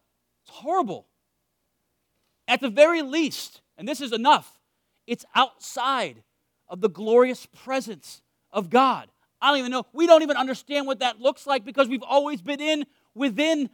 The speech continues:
the universe that God inhabits. We don't even know what that's like. We don't know what that's gonna do to our very essence of our being. We have no idea. God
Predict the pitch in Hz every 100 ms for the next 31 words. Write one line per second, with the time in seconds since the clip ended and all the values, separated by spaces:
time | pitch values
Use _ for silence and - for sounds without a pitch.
0 | - 262 254 320 339 320 294 233 - -
1 | _ - 262 196 285 285 294 247 285 330
2 | 294 240 - - _ _ _ _ _ _
3 | _ _ _ _ _ - 302 320 294 302
4 | 311 285 - 285 330 - - _ _ _
5 | _ _ _ _ - 302 311 311 285 294
6 | 311 285 208 302 349 269 - _ 262 254
7 | 240 247 262 277 254 196 170 _ 233 285
8 | 330 254 254 240 180 254 311 330 330 285
9 | 302 330 294 370 403 196 _ _ _ _
10 | _ _ _ _ _ _ _ _ _ _
11 | _ _ _ _ _ _ _ _ _ _
12 | _ _ _ _ _ _ _ _ _ 127
13 | 202 208